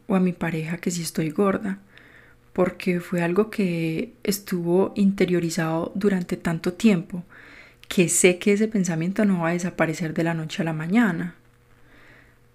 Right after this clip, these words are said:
No voy a decir que soy imparable, porque pues como he mencionado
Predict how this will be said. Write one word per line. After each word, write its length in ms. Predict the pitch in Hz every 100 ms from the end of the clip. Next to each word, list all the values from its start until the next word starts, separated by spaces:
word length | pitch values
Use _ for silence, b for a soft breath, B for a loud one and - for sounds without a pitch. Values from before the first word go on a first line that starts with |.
| _ -
No 520 | 202 202 208 214 220
voy 220 | 247 277
a 300 | 277 277 269 - _ _ _ _
decir 320 | 202 185 180
que 120 | 175 196
soy 200 | 208 202
imparable, 640 | 196 190 165 156 156 214 - -
porque 240 | - -
pues 320 | - - - _ _
como 220 | - 170
he 40 | 160
mencionado 680 | 165 190 196 170 160 160